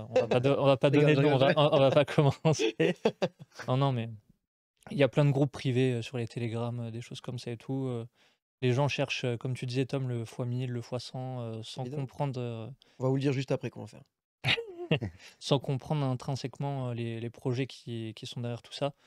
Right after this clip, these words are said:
Speaker 1: Et donc, du coup, nous, à travers Mercure Lab, on essaye, euh, de donner un maximum de transparence, euh, sur, euh, sur tout ce qui se passe on-chain, euh, voilà.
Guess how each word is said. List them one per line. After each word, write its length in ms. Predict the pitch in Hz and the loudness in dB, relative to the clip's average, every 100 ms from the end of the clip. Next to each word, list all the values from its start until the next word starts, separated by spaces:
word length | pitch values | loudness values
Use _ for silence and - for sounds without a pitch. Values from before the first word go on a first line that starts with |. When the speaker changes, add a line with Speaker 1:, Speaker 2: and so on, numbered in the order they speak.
| _ _ _ | _ _ _
Speaker 1:
Et 20 | 123 | -4
donc, 140 | 123 | -2
du 100 | 120 | -2
coup, 140 | - | -4
nous, 100 | 143 | -4
à 80 | 135 | -2
travers 240 | - 127 120 | -2 -6 -6
Mercure 300 | 120 - 123 | -8 -6 -4
Lab, 160 | 131 | -2
on 100 | 127 | -4
essaye, 380 | 120 - 127 117 | -6 -6 -8 -8
euh, 200 | 113 110 120 _ _ _ _ _ _ _ _ | -8 -10 -14 _ _ _ _ _ _ _ _
de 100 | 131 | -4
donner 220 | 131 139 151 | 2 4 4
un 60 | |
maximum 400 | 147 - - 143 | 2 0 0 2
de 80 | 135 | 2
transparence, 800 | 131 - 127 - 135 135 139 - | 0 -4 -6 -2 -4 -2 -6 -8
euh, 80 | 117 | -8
sur, 260 | - 123 | -10 -12
euh, 40 | 139 143 - _ _ _ _ _ _ _ _ | -12 -14 -16 _ _ _ _ _ _ _ _
sur 140 | - 131 | -8 -6
tout 120 | 151 | -4
ce 60 | |
qui 100 | - | -6
se 60 | 139 | -4
passe 200 | 139 131 | -4 -4
on-chain, 380 | 131 120 120 117 | -6 -6 -8 -10
euh, 60 | 120 127 - | -10 -14 -14
voilà. 140 | 117 | -14